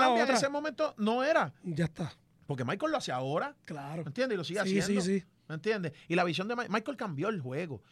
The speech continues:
Speaker 1: ¿Sabe? Ustedes tienen que darle gracias a Michael Jordan por lo que estamos
Speaker 2: Por todo
Speaker 1: pasando
Speaker 2: lo que
Speaker 1: también
Speaker 2: estamos,
Speaker 1: ahora.
Speaker 2: eh, que le cuadra.
Speaker 1: Porque cuando Michael Jordan los contratos eran de cuatro millones, él dijo, "Yo valgo treinta, nadie se le ha dado esto, nadie hace lo que yo hago."
Speaker 2: <laughs> Sí, sí,
Speaker 1: O
Speaker 2: él,
Speaker 1: me bajan
Speaker 2: él
Speaker 1: los
Speaker 2: levan-, él
Speaker 1: treinta,
Speaker 2: levantó, él es
Speaker 1: la vara.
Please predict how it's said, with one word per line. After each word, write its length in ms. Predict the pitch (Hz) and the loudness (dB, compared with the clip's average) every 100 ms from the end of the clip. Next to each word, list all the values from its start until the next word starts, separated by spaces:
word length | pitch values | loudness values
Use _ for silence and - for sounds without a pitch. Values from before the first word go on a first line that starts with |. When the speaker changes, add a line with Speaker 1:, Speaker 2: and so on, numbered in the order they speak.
| _ _ _ | _ _ _
Speaker 1:
¿Sabe? 240 | - 214 | -4 -2
Ustedes 240 | 151 208 220 | -2 -2 -4
tienen 160 | 262 | -4
que 80 | 233 | -2
darle 160 | 233 226 | 0 0
gracias 260 | 214 226 | -2 -4
a 40 | 214 | -6
Michael 260 | 220 208 | -6 -8
Jordan 200 | 208 220 | -6 -6
por 140 | 175 147 | -4 -4
lo 80 | 139 | -4
que 60 | |
estamos 220 | 131 - | -6 -6
Speaker 2:
Por 80 | 196 | -2
todo 40 | 175 | -2
Speaker 1:
pasando 220 | 202 208 | -2 -2
Speaker 2:
lo 80 | 196 | -2
que 20 | |
Speaker 1:
también 180 | 208 190 | -2 -2
Speaker 2:
estamos, 200 | 170 147 | -2 -2
Speaker 1:
ahora. 200 | 175 143 | -4 -4
Speaker 2:
eh, 140 | 143 | -8
que 100 | 139 | -8
le 140 | 135 | -10
cuadra. 140 | 127 170 | -8 -4
Speaker 1:
Porque 180 | 175 165 | -2 0
cuando 220 | 165 165 | 0 0
Michael 280 | 165 156 151 | -2 -2 -2
Jordan 280 | 220 247 | -2 -2
los 80 | 226 | -4
contratos 320 | 175 156 196 | -6 -6 -4
eran 120 | 226 226 | -2 -2
de 60 | |
cuatro 240 | 220 226 226 | -2 -2 -2
millones, 340 | 233 254 214 | -2 0 0
él 60 | 190 | 0
dijo, 180 | 208 | 0
"Yo 120 | 175 175 | 0 2
valgo 260 | 202 202 | 2 2
treinta, 380 | 165 180 156 143 | 2 2 2 4
nadie 260 | 156 202 208 | 4 4 2
se 80 | 202 | 4
le 60 | |
ha 40 | 190 | 6
dado 140 | 180 | 6
esto, 180 | 160 147 | 4 4
nadie 220 | 160 190 | 6 8
hace 180 | 185 190 | 6 4
lo 80 | 165 | 2
que 100 | 156 | 2
yo 100 | 135 | 4
hago." 220 | 117 104 | 2 -2
Speaker 2:
<laughs> 20 | |
Sí, 220 | - 185 | -4 -2
sí, 140 | 156 185 | 2 4
Speaker 1:
O 20 | |
Speaker 2:
él, 60 | 202 | 6
Speaker 1:
me 60 | |
bajan 200 | 170 185 | 8 8
Speaker 2:
él 40 | 220 | 8
Speaker 1:
los 60 | 262 | 8
Speaker 2:
levan-, 140 | 254 | 8
él 60 | 269 | 6
Speaker 1:
treinta, 160 | 233 254 | 8 8
Speaker 2:
levantó, 420 | 277 254 277 254 | 8 4 0 2
él 80 | 262 | 0
es 140 | - | -4
Speaker 1:
la 240 | - 262 277 | 8 12 12
vara. 720 | 262 262 285 330 330 226 | 12 12 12 12 12 10